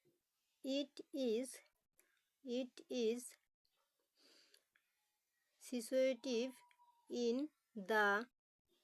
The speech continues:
এই যে দেখো, এই যে,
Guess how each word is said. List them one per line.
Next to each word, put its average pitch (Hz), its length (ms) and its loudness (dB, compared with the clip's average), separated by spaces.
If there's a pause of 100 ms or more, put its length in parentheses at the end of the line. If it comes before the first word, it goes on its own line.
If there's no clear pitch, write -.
(3250)
এই 277 140 2
যে 247 80 -2
দেখো, 220 340 -2 (3750)
এই 233 280 0
যে, 208 180 -4